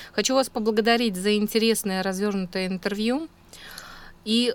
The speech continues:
э, я напоминаю нашим слушателям, что у меня в гостях был Владимир Якуба, один из ведущих бизнес-тренеров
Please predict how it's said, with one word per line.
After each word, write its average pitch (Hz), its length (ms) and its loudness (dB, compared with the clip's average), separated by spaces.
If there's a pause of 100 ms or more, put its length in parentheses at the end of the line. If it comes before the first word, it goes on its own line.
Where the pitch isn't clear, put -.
э, 208 340 2
я 214 180 4
напоминаю 247 440 2
нашим 202 300 0
слушателям, 214 760 -2
что - 300 -2
у 202 100 2
меня 208 240 2
в 208 80 -8
гостях 226 420 0
был 196 280 -2
Владимир 208 520 2
Якуба, 196 640 -2
один 208 260 0
из 190 120 -4
ведущих 202 400 0
бизнес-тренеров 190 880 0